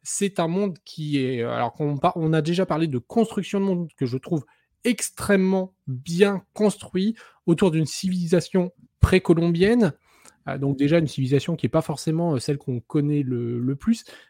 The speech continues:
mais on a vraiment une, un esprit. Alors c'est le tome un, donc il y aura la suite. Et, mais on a cet esprit, euh, du jeu de rôle de, de construction d'un monde au fur et à mesure, euh, qui est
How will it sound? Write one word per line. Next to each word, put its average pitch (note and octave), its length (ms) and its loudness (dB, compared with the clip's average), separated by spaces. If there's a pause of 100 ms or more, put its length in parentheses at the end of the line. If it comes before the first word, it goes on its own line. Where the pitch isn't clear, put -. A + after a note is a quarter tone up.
mais D3 100 4
on E3 140 4
a E3+ 200 0
vraiment F#3 640 4
une, D3+ 500 0
un D3+ 160 2
esprit. G3 560 0 (300)
Alors A#2 160 -4
c'est - 240 0
le C#3+ 160 4
tome E3+ 220 2 (100)
un, F3+ 160 0
donc C#3 340 -6
il C3+ 80 -4
y C3 40 2
aura D3+ 160 2
la E3+ 80 2
suite. - 420 -8 (380)
Et, D3 80 2
mais C#3+ 120 2
on D#3 140 4
a G#3+ 300 2
cet E3 320 0
esprit, G3 460 0
euh, C3 120 0
du C#3 200 -2
jeu E3 100 2
de E3 60 2
rôle F3 180 4
de, B2+ 160 2
de B2 140 -2
construction G#3+ 840 -2
d'un D#3 160 0
monde F3 460 0
au C#3+ 60 -2
fur E3 200 -2
et D#3 40 2
à D3+ 40 2
mesure, D3+ 340 0 (460)
euh, A#2 120 -4 (140)
qui G#3+ 300 2
est G#3+ 240 0